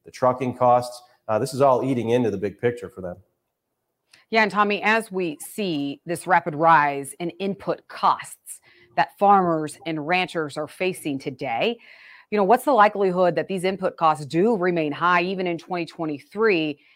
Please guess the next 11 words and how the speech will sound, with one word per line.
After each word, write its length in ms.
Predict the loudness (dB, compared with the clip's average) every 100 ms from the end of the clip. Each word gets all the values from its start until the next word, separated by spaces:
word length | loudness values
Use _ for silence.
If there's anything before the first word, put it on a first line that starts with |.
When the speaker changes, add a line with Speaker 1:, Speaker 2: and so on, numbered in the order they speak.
| -8
Speaker 2:
And 140 | -2
what 140 | 0 0
concerns 420 | -2 -2 -6 -6
do 80 | -6
you 100 | -4
have 340 | 2 2 2 -4
if 160 | -6
grain 320 | -2 0 0
prices 560 | 0 -2 -2 -4 -10 -10 _ -16 -4
don't 260 | 0 0
hold? 380 | -2 -8 -10 _